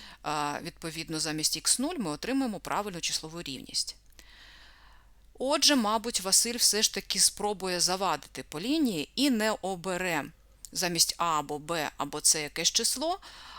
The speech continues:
а замість Д може поставити число, відмінне від нуля на першому проц-, кроці. Тоді, мабуть, все ж таки доведеться Поліні міркувати якось таким чином,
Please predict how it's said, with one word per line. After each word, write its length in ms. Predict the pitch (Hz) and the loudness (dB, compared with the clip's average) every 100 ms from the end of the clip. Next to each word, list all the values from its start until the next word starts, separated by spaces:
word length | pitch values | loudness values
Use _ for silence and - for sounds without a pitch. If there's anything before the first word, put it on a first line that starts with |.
| - | -2
а 240 | - 240 262 | 4 6 6
замість 420 | 202 202 190 180 | 4 4 2 2
Д 140 | 254 | 2
може 260 | 285 220 196 | 2 2 0
поставити 640 | - 175 - 262 240 214 180 | 6 6 8 6 4 0 2
число, 380 | 180 - 196 | 4 4 4
відмінне 460 | 214 175 180 208 180 | 0 -2 -2 -2 -2
від 160 | 165 160 | -4 -6
нуля 260 | 160 190 | -2 0
на 120 | 185 | -2
першому 420 | 156 175 - 170 165 | -4 0 0 0 -6
проц-, 460 | - 135 - - - | -10 -10 -4 -6 -4
кроці. 440 | - 147 - - - - - - - - - - | -6 -2 0 0 -2 -20 -20 -18 -16 -16 -16 -12
Тоді, 320 | 160 180 370 | -2 2 4
мабуть, 340 | 277 247 240 | 6 4 4
все 200 | 233 226 | 4 6
ж 100 | 262 | 4
таки 200 | - - | 2 -2
доведеться 600 | 175 170 165 185 262 - | -4 -2 0 2 4 4
Поліні 480 | 180 170 156 214 247 | 2 -4 -4 0 0
міркувати 600 | 185 170 - 165 160 - | -2 -6 -6 -2 0 -2
якось 380 | 151 156 - 147 | -4 -6 0 0
таким 320 | - - 175 | 0 -6 -4
чином, 420 | 175 - 269 330 | 2 4 4 2